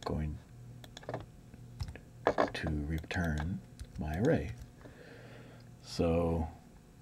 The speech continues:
what does that do? Save it. No complaints about unused variables.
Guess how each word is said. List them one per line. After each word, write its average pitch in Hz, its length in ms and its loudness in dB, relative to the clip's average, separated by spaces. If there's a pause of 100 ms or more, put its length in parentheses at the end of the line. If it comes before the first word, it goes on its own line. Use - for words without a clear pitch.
(280)
what - 220 2
does 120 140 6
that 127 300 12
do? - 760 -2 (600)
Save 82 320 4
it. 196 120 10 (880)
No 78 160 2
complaints 87 480 2
about 85 320 4
unused 92 400 6
variables. 92 680 6